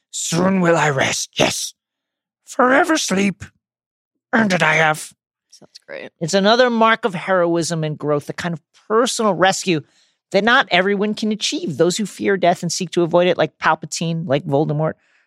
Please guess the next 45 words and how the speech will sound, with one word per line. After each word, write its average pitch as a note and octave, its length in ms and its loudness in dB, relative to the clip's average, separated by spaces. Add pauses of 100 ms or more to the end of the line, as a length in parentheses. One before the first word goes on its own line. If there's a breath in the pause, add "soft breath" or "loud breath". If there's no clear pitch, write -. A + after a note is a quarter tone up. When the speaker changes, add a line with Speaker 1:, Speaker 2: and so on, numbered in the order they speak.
(140)
Speaker 1:
are D#3 80 2
the E3+ 80 2
ones G#3 240 2
who G#3 80 -6
can F3+ 240 -4
never E3+ 300 2
understand - 600 -4
this. - 220 -12
Those C#3+ 240 -2
who D#3 80 -2
are C#3+ 80 2
ready C3+ 380 2
to F3+ 80 2
die F3+ 240 4
when F#3+ 140 0
it's F#3 120 -4
time, F3+ 240 0
willing D3+ 320 -2
to E3 80 -8
die F3 220 2
to E3+ 80 -4
protect - 340 -8
others, E3+ 300 -2 (480 soft breath)
are C3 40 -4
capable E3 600 0
of E3 100 0
a E3 40 -2
sacrifice D#3 600 0
and D#3 80 -4
a D3+ 60 -2
service C#3+ 380 0
that C3 200 -2
can C3+ 180 -4
change A#2 520 -4 (180)
the B2 80 -6
world. - 460 -10 (1120)
Speaker 2:
Quote, C4+ 520 2 (1200)
this - 140 -16
is C#3+ 60 -12
a C#3+ 60 -10
small F#3 380 2
His F#3 220 -2
Dark E3 200 2
Materials D#3 480 -2
spoiler. C3+ 680 -2